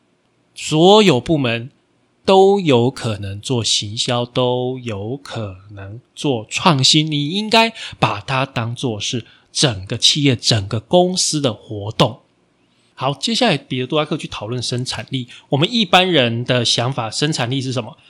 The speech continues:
就是平均一个人每小时的产出，我们一般人的定义是这样。但是彼得·杜拉克在这边讨论的是，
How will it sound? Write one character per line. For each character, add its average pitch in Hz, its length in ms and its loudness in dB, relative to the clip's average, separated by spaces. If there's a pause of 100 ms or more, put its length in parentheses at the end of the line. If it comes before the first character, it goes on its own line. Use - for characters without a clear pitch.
就 151 200 2
是 139 220 0
平 139 300 0
均 156 300 2
一 165 80 -4
个 139 160 0
人 113 220 -4
每 120 160 -2
小 110 240 -6
时 98 240 -6
的 110 100 -6
产 104 320 -2
出， 127 240 -4
我 117 80 -10
们 127 140 -8
一 160 80 -6
般 156 240 0
人 117 120 -2
的 110 120 -8
定 131 200 -8
义 123 80 -6
是 120 120 -8
这 127 100 -4
样。 110 100 -4 (240)
但 220 140 0
是 196 80 -4
彼 143 140 -2
得· 131 80 -2 (100)
杜 160 100 2
拉 147 80 6
克 147 140 0
在 139 100 0
这 139 120 -4
边 127 180 -2
讨 - 240 -12
论 127 200 -2
的 110 120 -8
是， 127 320 -4